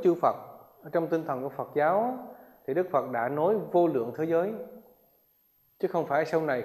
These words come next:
khoa học phát triển lên rồi tìm ra các thế giới mà cho rằng có nhiều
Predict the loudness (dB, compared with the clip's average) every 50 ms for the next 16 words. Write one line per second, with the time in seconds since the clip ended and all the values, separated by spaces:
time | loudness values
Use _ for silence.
0 | -4 -4 -2 0 -2 -2 -2 -6 -12 -18 -20 -20 -20 -20 _ _ 2 2 2 2
1 | 2 2 2 2 2 2 2 2 2 2 4 4 4 4 2 0 -2 -6 -10 -14
2 | -18 -20 -8 -2 0 0 0 0 0 -2 -2 0 0 -2 -2 -2 0 0 2 2
3 | 4 4 2 2 -2 -6 -12 -14 -14 -12 -8 0 4 4 4 6 4 2 0 -2
4 | -6 -6 -2 0 2 2 2 2 2 0